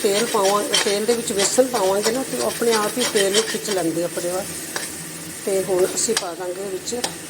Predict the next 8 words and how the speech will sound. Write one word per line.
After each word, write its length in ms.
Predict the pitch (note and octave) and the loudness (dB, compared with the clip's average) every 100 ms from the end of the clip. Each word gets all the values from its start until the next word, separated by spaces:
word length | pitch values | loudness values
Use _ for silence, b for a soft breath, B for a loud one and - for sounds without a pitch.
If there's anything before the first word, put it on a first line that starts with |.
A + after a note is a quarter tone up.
| - - - - - - - - - - - - - - G#3 | -10 -10 -12 -12 -12 -12 -14 -14 -14 -14 -14 -14 -14 -10 -6
ਨਮਕ, 400 | G3+ G3 G3+ G#3 | -4 -4 -4 -2
ਮਿਰਚ, 280 | G3+ F#3+ - G3+ | -2 -4 -4 -4
ਹਲਦੀ, 240 | E3+ G#3 G3+ | -2 -4 -2
ਜੋ 100 | F#3 | -2
ਵੀ 120 | F#3 G#3+ | 0 -2
ਪਾਉਣਾ 240 | F#3+ F3 A#3 | -2 0 -2
ਮਟੀਰੀਅਲ। 520 | A#3 G3+ F3+ A3 D4 - - - | -2 -2 0 0 -2 -6 -6 -4
ਸਭ 100 | - | -4